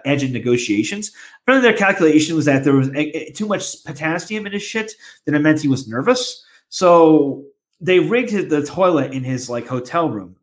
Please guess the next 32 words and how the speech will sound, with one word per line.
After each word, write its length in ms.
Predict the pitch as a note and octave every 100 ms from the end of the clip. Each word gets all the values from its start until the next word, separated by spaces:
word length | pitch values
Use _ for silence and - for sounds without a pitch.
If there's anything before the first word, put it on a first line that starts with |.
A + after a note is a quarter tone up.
| -
um, 440 | A2 G#2+ G#2 G2+ F2+
to, 300 | - B2 A2+ B2+
instead 320 | C3 G3 F3+
of 100 | C#3
going 260 | D3+ D3+ D3+
into 160 | C3+
the 60 | C3+
sewer 260 | - A#3 G#3+
system, 480 | C#3 C3+ C3+ C3+ - - _ D#3+
it 40 |
would 120 | E3
just 220 | D#3 -
plop 360 | - C#3 D3 D3
out 260 | C#3+ C3+ B2+
onto 400 | B2 A#2+ B2 A#2
a, 240 | A2 G#2+
uh, 260 | G2 F#2+ F#2 _ _
you 120 | B2 A#2
know, 160 | G#2
a 100 | -
platter, 600 | - - F3 D#3 G#2+ G2 - _ _ -
and 100 | D3
then 80 | D3
the 80 |
scientists 500 | C3+ D3+ C#3 C3+ B2+
would 100 | B2
take 180 | - B2
a 20 |
look 240 | G#2+ B2 -
at 180 | E2+ -
it. 120 | - _ _ _ _ _
Um, 560 | B2+ B2+ B2+ A#2+ A#2+